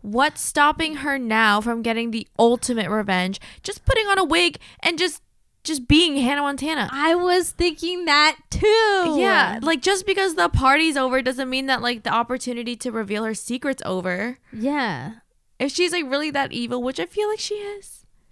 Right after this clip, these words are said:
Speaker 2: Oh, yeah.
Speaker 1: She would just take a wig from the Hannah closet, because I'm pretty sure the Hannah closet is not, like, password protected or, like, you know, I feel like
Speaker 2: Yeah.
Speaker 1: anybody could just, like, walk <laughs> in.
Speaker 2: Or you could just, like, buy one.
Speaker 1: Yeah, you could.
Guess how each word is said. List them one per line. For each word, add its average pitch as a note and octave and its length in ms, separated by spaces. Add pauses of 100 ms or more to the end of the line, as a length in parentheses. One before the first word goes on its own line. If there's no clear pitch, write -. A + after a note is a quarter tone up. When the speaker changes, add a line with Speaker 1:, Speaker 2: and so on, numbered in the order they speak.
(240)
Speaker 2:
Oh, A3 80
yeah. G#3+ 300
Speaker 1:
She D4+ 220
would D#4 160
just D#4+ 240 (100)
take C#4+ 360
a D4 60
wig A3 340
from C#4+ 360
the D4 80
Hannah C4 260
closet, F#3+ 480
because G3+ 340 (420)
I'm A#3+ 180
pretty F4+ 240
sure D4 220
the C4+ 100
Hannah B3+ 200
closet B3 420
is G#3 180
not, G3+ 240
like, G3+ 160
password G3 520
protected C#4+ 960 (340)
or, A#3 200
like, G3+ 360 (440)
you C#4+ 180
know, G3+ 260
I E3+ 140
feel E4+ 200
like D#4+ 100
Speaker 2:
Yeah. - 60
Speaker 1:
anybody C4+ 360
could C#4 160
just, A#3+ 160
like, A3 140
walk F#3+ 380
<laughs> - 0
in. B3+ 280 (320)
Speaker 2:
Or C4 80
you D#4 120
could F4 80
just, D4 120
like, B3 180
buy E3 280
one. F3 320 (680)
Speaker 1:
Yeah, D4 240
you C4 120
could. B3+ 140